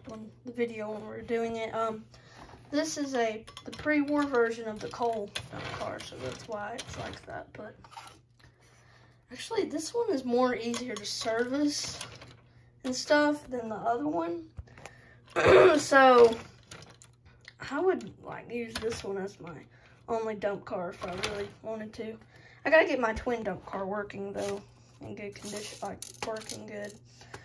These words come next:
But, yeah, here's all the coal. And it's a little bin. And here's the bag. Ooh,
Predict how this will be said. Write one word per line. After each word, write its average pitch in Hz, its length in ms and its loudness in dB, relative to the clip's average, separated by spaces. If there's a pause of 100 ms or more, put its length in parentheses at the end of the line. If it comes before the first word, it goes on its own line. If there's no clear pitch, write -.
(340)
But, 269 320 6 (1300)
yeah, - 220 -12
here's 294 300 -4
all 311 160 2
the 294 80 -2
coal. 254 440 0 (1400)
And 240 120 -2
it's 247 160 -6
a - 40 -6
little 254 140 0
bin. 233 500 -4 (260)
And - 220 -16 (480)
here's 247 240 -4
the 247 80 -10
bag. 233 560 2 (2250)
Ooh, 294 200 0